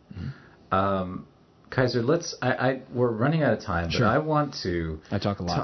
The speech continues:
Speaker 2: I wanna talk
Speaker 1: <laughs>
Speaker 2: more. No, that's great. It's, I, I love it. I wanna talk more with you. Can, let's, how about this? Can we decide one work that we'll dive into, and, um, we don't have to put a date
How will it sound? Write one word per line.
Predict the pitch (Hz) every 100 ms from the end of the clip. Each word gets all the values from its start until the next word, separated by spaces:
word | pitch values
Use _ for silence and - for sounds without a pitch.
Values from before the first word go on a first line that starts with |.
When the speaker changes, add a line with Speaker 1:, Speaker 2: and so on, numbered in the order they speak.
| 87
Speaker 2:
I | 120
wanna | 175 180 151
talk | - 123
Speaker 1:
<laughs> | 117
Speaker 2:
more. | 104 131 123 113 123
No, | 139 - 160
that's | 110 -
great. | - 117 156 98
It's, | - 98
I, |
I | 95 95
love | 101 123 113
it. | 95
I | 127
wanna | 170 147
talk | 123 110
more | 110 139 107
with | 92 95
you. | 95 87
Can, | 107 131
let's, | 143 170
how | 160
about | 143
this? | 87 - - - - - - -
Can | 113 98
we | 139
decide | 196 190 123 113 117 - -
one | 95 120 127
work | 98 92 92 - - _
that | - -
we'll | 90
dive | 87 92 95 113 98
into, | 92 90 92 98
and, | 92
um, | 90 87
we | 95
don't | 92 107
have | 113
to |
put | 110 120
a | 107
date | 101 104